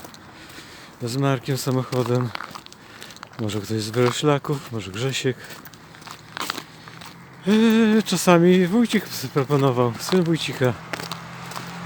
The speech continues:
odwiezienie. No może ktoś tam ją rozpoznał i zobaczył, że sama wychodzi, mnie nie ma.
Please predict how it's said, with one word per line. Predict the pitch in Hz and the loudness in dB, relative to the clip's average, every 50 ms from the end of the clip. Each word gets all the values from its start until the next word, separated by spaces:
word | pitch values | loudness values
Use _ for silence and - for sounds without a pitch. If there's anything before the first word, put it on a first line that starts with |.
| - - | -6 -2
odwiezienie. | 139 131 117 120 135 127 123 127 127 120 120 120 120 123 120 - - - - - - - - - - - - - - - - - - - - - - - - - | 0 0 2 2 2 4 6 6 6 6 4 4 2 0 0 -2 -8 -10 -10 -10 -8 -8 -8 -8 -8 -10 -10 -10 -10 -10 -10 -8 -8 -8 -8 -8 -8 -6 -2 2
No | 202 208 | 4 6
może | 190 180 160 160 156 | 6 8 8 6 6
ktoś | - 170 147 | 4 4 6
tam | - 170 | 8 8
ją | 156 160 | 10 10
rozpoznał | 160 156 160 - - 175 156 131 123 135 135 143 151 147 143 - - - - - - - - - - - - - - - - - - - - - - - - - - - | 10 8 6 6 8 8 8 8 6 4 4 4 2 0 -4 -8 -8 -10 -10 -10 -12 -12 -12 -12 -12 -12 -12 -10 -10 -10 -12 -12 -12 -14 -12 -12 -12 -12 -12 -12 -6 -4
i | 147 139 | -4 0
zobaczył, | 127 151 147 135 147 143 - - 147 139 | 2 4 4 6 4 4 4 2 0 2
że | 131 139 143 135 123 - - - - - - - - - - - - - - - - - - - | 4 2 2 2 0 -4 -10 -14 -12 -14 -14 -14 -14 -16 -14 -14 -14 -14 -14 -12 -14 -12 -8 -2
sama | - 139 131 131 127 | 0 2 2 2 0
wychodzi, | 117 127 - 127 123 107 110 123 | 0 -2 -2 -2 -2 0 0 0
mnie | 120 120 117 120 123 123 120 | 0 0 0 0 0 0 0
nie | 113 117 110 | 0 -2 -2
ma. | 107 113 117 | -2 -2 -4